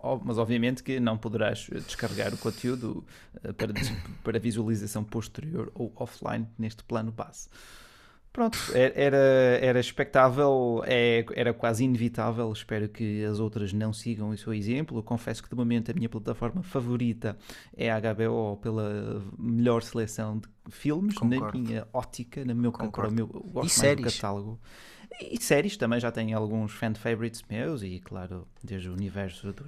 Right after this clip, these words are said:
Speaker 1: George
Speaker 2: Eu
Speaker 1: R.
Speaker 2: acho
Speaker 1: R.
Speaker 2: que
Speaker 1: Martin, mas sim, sim,
Speaker 2: além
Speaker 1: sim,
Speaker 2: do
Speaker 1: sim.
Speaker 2: preço, que é, não tem nada a ver. A grande diferença é que a Netflix é uma,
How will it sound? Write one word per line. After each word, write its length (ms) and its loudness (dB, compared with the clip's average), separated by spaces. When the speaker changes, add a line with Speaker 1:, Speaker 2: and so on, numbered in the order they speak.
Speaker 1:
George 240 0
Speaker 2:
Eu 20 6
Speaker 1:
R. 60 8
Speaker 2:
acho 160 2
Speaker 1:
R. 0 -
Speaker 2:
que 400 0
Speaker 1:
Martin, 220 -4
mas 300 -12
sim, 100 -6
sim, 180 4
Speaker 2:
além 240 4
Speaker 1:
sim, 20 2
Speaker 2:
do 120 2
Speaker 1:
sim. 20 -6
Speaker 2:
preço, 680 4
que 80 -12
é, 140 -10
não 120 -10
tem 160 -8
nada 300 -6
a 60 -4
ver. 280 -4
A 80 -4
grande 480 2
diferença 720 -2
é 160 0
que 480 -2
a 100 -2
Netflix 920 -4
é 320 0
uma, 280 -6